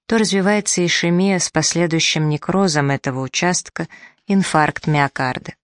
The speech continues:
Площадь поражения зависит от величины питающей артерии. Если пострадала крупная артерия, то развивается обширный инфаркт,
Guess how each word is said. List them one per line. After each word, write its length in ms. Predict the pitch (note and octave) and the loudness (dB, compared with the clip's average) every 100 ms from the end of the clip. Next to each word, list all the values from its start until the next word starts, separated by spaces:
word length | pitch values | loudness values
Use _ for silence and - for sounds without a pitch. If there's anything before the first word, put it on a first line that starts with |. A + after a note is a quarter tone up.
| _ _ _ _ _ _ _ _ _ _ _ _ | _ _ _ _ _ _ _ _ _ _ _ _
Площадь 480 | G3 G#3+ - - - | 0 2 2 -2 0
поражения 580 | F#3 F#3 G3 G3+ E3 D3+ | 2 2 2 2 2 2
зависит 540 | E3 E3 E3+ E3+ D#3+ | 2 2 0 -2 -2
от 120 | D#3+ | 0
величины 600 | D#3+ E3 D#3+ - E3+ F3+ | 2 0 0 0 2 2
питающей 680 | F3+ E3 F3 E3 D#3+ - E3 | 0 -2 0 2 2 0 -2
артерии. 600 | D#3+ - F#3+ D3 D3+ D#3+ _ _ _ _ _ _ _ _ _ _ - | -2 -2 0 0 -4 -12 _ _ _ _ _ _ _ _ _ _ -2
Если 280 | G#3+ - | 0 0
пострадала 640 | G3+ F3+ - F3+ E3 E3+ D#3+ | 0 -2 2 2 4 2 2
крупная 580 | - G#3 G#3+ D3+ D3 C#3+ | 0 0 0 0 2 2
артерия, 500 | C3+ D3 D3 C#3 C#3+ | 0 0 0 2 0
то 160 | - | 0
развивается 720 | D#3+ D3 D#3 D3+ F3 E3+ - | 0 0 0 2 2 0 -2
обширный 540 | D#3 - - F#3 D#3+ C#3+ | -2 -2 -2 0 0 0
инфаркт, 600 | C3 - D3 - - | -2 -4 -4 -4 -14